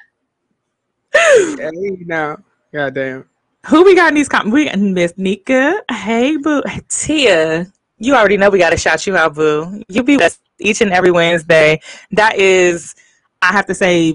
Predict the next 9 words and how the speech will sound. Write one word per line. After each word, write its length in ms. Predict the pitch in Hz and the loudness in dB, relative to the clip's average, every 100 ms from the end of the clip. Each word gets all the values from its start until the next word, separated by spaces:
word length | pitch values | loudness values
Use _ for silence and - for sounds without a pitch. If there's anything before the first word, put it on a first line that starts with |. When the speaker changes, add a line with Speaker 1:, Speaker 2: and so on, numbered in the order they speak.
| 151 | -2
Speaker 2:
without 360 | 175 - 180 | -4 0 0
a 40 | 196 | 2
doubt, 300 | 170 160 - | 2 0 0
our 140 | 165 | 0
number 240 | 165 165 151 | 0 -2 -2
one 180 | 160 165 | -2 -4
fan. 460 | 156 147 143 151 _ _ _ _ _ - | -6 -6 -8 -14 _ _ _ _ _ -8
And, 220 | 165 156 | -6 0
uh, 240 | 156 156 | 0 0